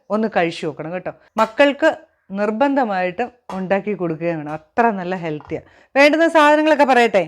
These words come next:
ഇപ്പൊ വേനലായതുകൊണ്ടാണ് ഇത്ര എടുത്തത്. ഇത് മഴക്കാലത്താണെങ്കിൽ ഒരു പിടുത്തത്തിൻ്റെ ഇത്രത്തിൻ്റെ ആവശ്യമുള്ളൂ. ഇപ്പം നീര്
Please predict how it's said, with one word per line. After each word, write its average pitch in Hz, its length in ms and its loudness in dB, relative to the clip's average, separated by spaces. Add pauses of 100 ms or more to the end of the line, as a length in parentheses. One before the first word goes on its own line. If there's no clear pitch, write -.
(140)
ഇപ്പൊ 226 220 -4
വേനലായതുകൊണ്ടാണ് 226 840 2
ഇത്ര 185 200 -4
എടുത്തത്. 156 240 -8 (100)
ഇത് 190 160 -8
മഴക്കാലത്താണെങ്കിൽ 240 760 2
ഒരു 226 160 -2
പിടുത്തത്തിൻ്റെ 220 580 -2
ഇത്രത്തിൻ്റെ 233 460 -2
ആവശ്യമുള്ളൂ. 160 420 -4 (340)
ഇപ്പം 202 240 -6
നീര് 208 240 0